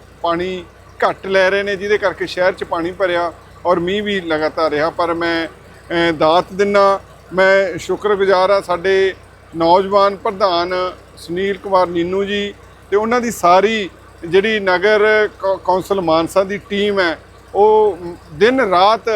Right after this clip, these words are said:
ਜਿਹੜੇ ਪਹਿਲਾਂ ਵੀ ਸਾਡੇ ਸੰਜੀਵ ਜੀ ਦੱਸ ਕੇ ਹਟੇ ਨੇ, ਸਾਰੇ ਜਿਹੜੇ ਕਰਮਚਾਰੀ ਨੇ ਦਿਨ ਰਾਤ ਨਾ ਇਹ ਦੇਖਦੇ ਹੈ ਕਿ ਸਾਡੀ ਇਹ ਡਿਊਟੀ ਹੈ,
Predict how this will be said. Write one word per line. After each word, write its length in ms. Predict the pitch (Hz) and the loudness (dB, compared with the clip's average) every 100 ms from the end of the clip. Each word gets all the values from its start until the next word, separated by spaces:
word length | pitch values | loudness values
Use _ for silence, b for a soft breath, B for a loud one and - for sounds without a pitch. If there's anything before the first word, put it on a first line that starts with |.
| 180 - - - - | -2 -4 -20 -20 -6
ਜਿਹੜੇ 240 | 160 202 | 0 2
ਪਹਿਲਾਂ 340 | 202 185 202 240 | 2 0 0 -4
ਵੀ 100 | 220 | -2
ਸਾਡੇ 280 | 180 175 190 | -2 0 -2
ਸੰਜੀਵ 360 | 180 185 185 | -4 -6 -6
ਜੀ 260 | 185 190 175 | -6 -8 -4
ਦੱਸ 260 | 160 151 | -4 -4
ਕੇ 180 | - 185 | -4 -4
ਹਟੇ 240 | 160 147 160 | -2 -4 -6
ਨੇ, 220 | 170 165 - - - | -6 -10 -14 -20 -8
ਸਾਰੇ 580 | 156 170 202 208 202 180 | 0 2 4 4 4 2
ਜਿਹੜੇ 260 | 156 175 190 | -6 -4 -2
ਕਰਮਚਾਰੀ 580 | - 165 156 175 156 156 | -2 -4 -4 -2 0 -2
ਨੇ 180 | 170 175 | -6 -4
ਦਿਨ 240 | 170 196 | -2 0
ਰਾਤ 420 | 175 160 160 - 175 170 - - - - 160 | 2 2 0 -2 -6 -6 -12 -20 -20 -18 -6
ਨਾ 340 | 160 170 196 | 0 2 4
ਇਹ 140 | 202 208 | 4 4
ਦੇਖਦੇ 400 | 202 180 185 214 | 2 0 0 0
ਹੈ 220 | 214 202 - - - | 0 -2 -6 -16 -6
ਕਿ 80 | 202 | -2
ਸਾਡੀ 540 | 185 175 196 202 190 - - 190 | 0 0 -2 -2 -6 -12 -10 0
ਇਹ 140 | 202 | 2
ਡਿਊਟੀ 440 | 180 175 165 208 | 4 2 0 -4
ਹੈ, 500 | 151 156 170 175 180 | 0 0 2 0 -2